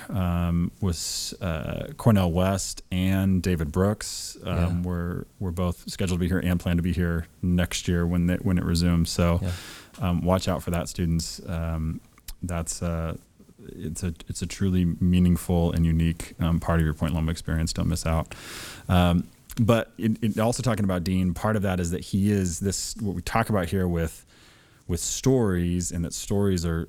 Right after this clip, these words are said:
Speaker 1: so importantly convey meaning and give us an ability to connect. That's the world Dean, those, those are waters Dean swims in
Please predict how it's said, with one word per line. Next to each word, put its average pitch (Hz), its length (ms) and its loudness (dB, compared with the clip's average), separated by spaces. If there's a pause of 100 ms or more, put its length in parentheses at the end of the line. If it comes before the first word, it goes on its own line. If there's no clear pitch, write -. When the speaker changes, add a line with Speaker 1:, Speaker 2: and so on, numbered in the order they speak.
Speaker 1:
so - 800 0
importantly 90 460 0
convey 85 340 0
meaning 98 720 6
and 82 260 2
give 95 140 4
us 95 140 0
an 87 80 4
ability 82 280 4
to - 80 -6
connect. 95 560 2 (440)
That's 98 240 2
the 104 80 -2
world 90 240 2
Dean, 87 320 2
those, 98 220 0
those 104 140 2
are 101 40 2
waters 85 360 2
Dean 87 280 4
swims 87 400 4
in 80 380 2